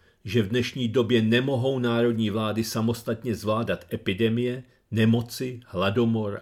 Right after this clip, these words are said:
a tak dále. Ale jak ukázala Čína, tak mohou. Západ to však nemůže a nechce uznat, zejména proto,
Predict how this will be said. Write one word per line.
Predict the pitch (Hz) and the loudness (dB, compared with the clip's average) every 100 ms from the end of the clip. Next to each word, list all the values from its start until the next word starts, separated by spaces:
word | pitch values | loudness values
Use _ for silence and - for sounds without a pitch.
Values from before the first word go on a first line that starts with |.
| - | -8
a | 92 | -6
tak | 92 117 104 95 | -6 -4 -4 -2
dále. | 117 107 82 - _ _ _ _ _ _ - | -2 -2 -6 -10 _ _ _ _ _ _ -4
Ale | 117 | 2
jak | 147 - | 2 2
ukázala | 156 170 160 175 | 4 4 6 4
Čína, | - - 131 120 117 139 135 | 4 -2 -2 2 0 0 -6
tak | 127 127 | -6 -2
mohou. | 156 156 98 73 - _ _ _ _ _ _ _ - | 2 2 2 -4 -10 _ _ _ _ _ _ _ -12
Západ | - 107 107 151 | -2 0 0 -2
to | 156 139 | -2 -2
však | 120 117 - | -2 -2 0
nemůže | 110 117 131 120 | 2 2 2 0
a | 143 | 0
nechce | 131 120 - 117 | -2 -4 -2 -2
uznat, | 113 87 95 104 117 - | -2 -4 -4 -6 -6 -10
zejména | 107 120 127 147 147 | 0 0 2 -2 -4
proto, | 117 143 147 - 78 - | -4 -4 -4 -4 -6 -6